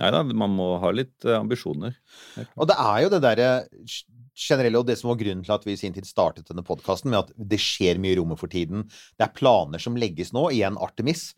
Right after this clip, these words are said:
Speaker 1: Mm.
Speaker 2: som har, som, som har vokst til å bli mye mer enn bare Apollo to. Det er nå en veldig sånn bred satsing på månen.
Speaker 1: Mm.
Speaker 2: Og, og, og nasa er helt klare på at dette her skal lede videre til Mars, og det sier for,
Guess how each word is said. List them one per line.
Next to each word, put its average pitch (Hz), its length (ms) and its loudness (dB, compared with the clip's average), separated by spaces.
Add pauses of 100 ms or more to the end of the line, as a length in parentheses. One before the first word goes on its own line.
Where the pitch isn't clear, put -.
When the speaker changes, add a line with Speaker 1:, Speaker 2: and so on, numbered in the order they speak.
Speaker 1:
Mm. - 220 -10
Speaker 2:
som 123 140 0
har, 120 260 4
som, 113 480 0 (200)
som - 260 -6
har 131 160 4
vokst - 320 -6
til 131 100 2
å 117 40 -2
bli 110 120 -2
mye 113 240 -2
mer 90 240 0
enn 101 120 -2
bare 87 200 2
Apollo 101 400 -2
to. 143 220 0 (340)
Det 117 80 6
er 101 80 6
nå 92 160 0
en 101 80 -2
veldig 90 160 0
sånn 101 180 -8
bred 87 280 -2
satsing 87 340 -6
på - 80 -6
månen. 110 320 -2
Speaker 1:
Mm. 76 200 -10 (280)
Speaker 2:
Og, 110 140 4 (100)
og, 110 320 4
og 120 80 0
nasa 107 480 2
er 254 60 -2 (100)
helt 85 160 -4
klare 80 240 -4
på 95 180 -6
at 95 100 -4
dette 101 200 -8
her 85 220 -2
skal 95 360 -4
lede 95 300 -2
videre 82 240 -4
til 101 160 -6
Mars, 117 160 2
og 135 80 -6
det 123 160 0
sier 104 180 2
for, - 220 -6